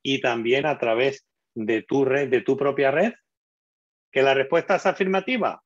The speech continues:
De nuevo, ahí tenemos estos posibles candidatos. La oportunidad está donde la gente se está quejando. Esta es una expresión que, que se ha repetido, eh, a lo largo de mucho tiempo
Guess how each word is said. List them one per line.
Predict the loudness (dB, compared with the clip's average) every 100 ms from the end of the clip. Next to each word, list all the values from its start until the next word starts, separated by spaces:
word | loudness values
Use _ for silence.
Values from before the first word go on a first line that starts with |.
| _ -14
De | -10 -6
nuevo, | -2 -2 -2 -6 _ _ -8
ahí | -4 -4 -4
tenemos | -4 -2 -4 -4
estos | -4 -4 -6 -6 -4
posibles | -4 -2 -4 -6 -4 -4 -6
candidatos. | -4 -2 -4 -4 -10 _ _ _ _ _ _ _ _ _ _ _
La | -2 0
oportunidad | 0 -2 -2 -4 -2 0 0 -2 -10 _ _ _ _ _
está | -4 -4 -4 -6 -2 -2 -2 -10 _ _ _ -12
donde | -4 0 0 0
la | 0 -2
gente | -4 -6 -4 -4 -2
se | 0 -2
está | 0 -2 -2 -6
quejando. | -2 -2 -2 -4 -2 -4 -6 -16 -4
Esta | -2 2 2
es | 2 -2
una | -4
expresión | -4 -4 -6 -4 -6 -6 -6
que, | -2 -2 -2
que | -6
se | -4 -2
ha |
repetido, | -2 -4 -4 -2 -2 -2 -6 _ _ _
eh, | -8 -4 -4 -2
a | 0
lo | 0
largo | 2 0 0
de | -2 -2
mucho | -4 -4 -2 -2 0
tiempo | 0 0 0 -2